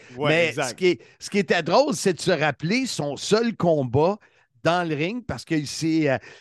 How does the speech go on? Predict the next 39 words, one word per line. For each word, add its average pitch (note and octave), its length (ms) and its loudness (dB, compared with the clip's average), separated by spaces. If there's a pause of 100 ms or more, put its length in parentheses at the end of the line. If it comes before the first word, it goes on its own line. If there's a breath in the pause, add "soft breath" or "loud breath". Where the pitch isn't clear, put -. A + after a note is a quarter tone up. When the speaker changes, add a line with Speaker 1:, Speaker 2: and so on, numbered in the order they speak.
(100)
Speaker 2:
il C3 80 4
a D3 40 6
lutté, F#3 600 0
euh, C3+ 100 -4
contre D3+ 340 -6
Joey E3+ 280 0
Soprano. E3+ 760 -6
Fait C#3 180 -10
que A2+ 60 -20
de C#3 120 -8
se - 200 -10 (180)
rappeler F3 420 -2
ça, F#3+ 340 0 (360 loud breath)
écoute, C3 400 -2
c'est C3 300 -10
un, B2+ 280 -6
un C3+ 120 -8
moment D3+ 400 0 (160)
inoubliable. F3 720 0
Sa E3+ 220 -4
seule A3 260 -2
victoire E3 640 -2
un, D#3+ 120 -2
deux, D3 280 -4
trois, C#3 360 -2 (360 soft breath)
euh, G#2+ 480 -4
en B2+ 120 -6
tant D#3+ 220 -4
que - 80 -6
lutteur. A#2+ 500 -4 (300)
Speaker 1:
Et F#2+ 100 -12
j'étais G#2 260 -8
aux C3 120 -2
abords C3+ 280 0
du B2+ 120 -6
ring D3+ 240 -6
pour C3 140 -8
ce C#3 80 -4
match-là. B2+ 480 -6